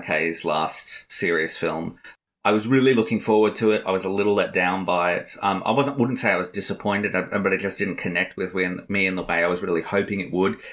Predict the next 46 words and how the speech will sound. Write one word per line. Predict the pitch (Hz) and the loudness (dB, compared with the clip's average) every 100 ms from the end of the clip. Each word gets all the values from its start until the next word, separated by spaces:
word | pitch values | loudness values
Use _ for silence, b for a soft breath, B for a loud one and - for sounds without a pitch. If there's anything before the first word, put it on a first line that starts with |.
| B | B
given | 101 92 | -2 0
that | 87 85 | 0 0
Vice | 90 92 - | 0 0 -2
was | - 85 | -6 -4
my | 85 | -4
favourite | 85 82 85 82 | 0 0 0 -2
movie | 85 82 | -2 0
of | 82 | -2
twenty | - 82 80 | -4 -4 -2
eighteen. | 82 - 85 87 104 B B B - | -4 -4 -4 -4 -6 B B B 2
But, | 101 92 - | 4 4 2
um, | 107 104 104 107 - | 2 2 0 -4 -6
I | |
think | - 165 160 | -4 -4 -2
it's | 170 - | -4 -2
just | - 143 135 - - - _ _ - | 0 0 0 -4 -8 -10 _ _ -6
a | 110 | 2
little | 110 113 123 127 127 117 - | 4 6 6 4 2 0 -2
too, | - 127 113 110 | 0 2 4 2
the, | 139 139 | 0 -2
the | 117 | -4
thing | 175 175 | -2 -2
that | 123 | 2
really | 117 107 | 0 2
kept | 113 - | -2 0
it | |
off | 98 - | -2 -2
was, | 92 90 | -6 -6
the | 92 98 | -2 0
list | 90 87 104 | 2 0 -4
was | 92 | -4
that | 98 | -2
it's | 92 | 0
a | 92 | 0
little | 98 104 101 | 0 0 0
too | - 92 | -4 -4
flabby. | - 82 82 80 71 - _ _ - | -2 -2 -2 -2 -6 -10 _ _ -4
There | 92 | 0
are | 90 | 0
just | 95 - | -2 -4
a | 98 | -6
few | - 123 | 0 0
things | 117 107 98 92 | 2 -2 -2 -2
that | 104 95 | -2 0
I | 87 | 0
could | - 87 85 | 0 -2 -4